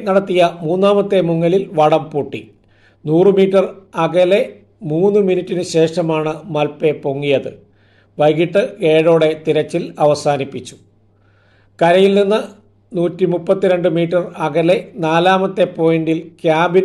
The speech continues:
മുകളിലോട്ടായി അർജുൻ്റെ ട്രക്കുണ്ടെന്നാണ് ഐബോട്ട് റഡാറിൻ്റെ കണ്ടെത്തൽ. ചെളി നിറഞ്ഞ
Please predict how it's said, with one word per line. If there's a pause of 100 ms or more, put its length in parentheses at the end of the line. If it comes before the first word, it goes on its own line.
(140)
മുകളിലോട്ടായി (140)
അർജുൻ്റെ
ട്രക്കുണ്ടെന്നാണ് (720)
ഐബോട്ട്
റഡാറിൻ്റെ
കണ്ടെത്തൽ. (800)
ചെളി
നിറഞ്ഞ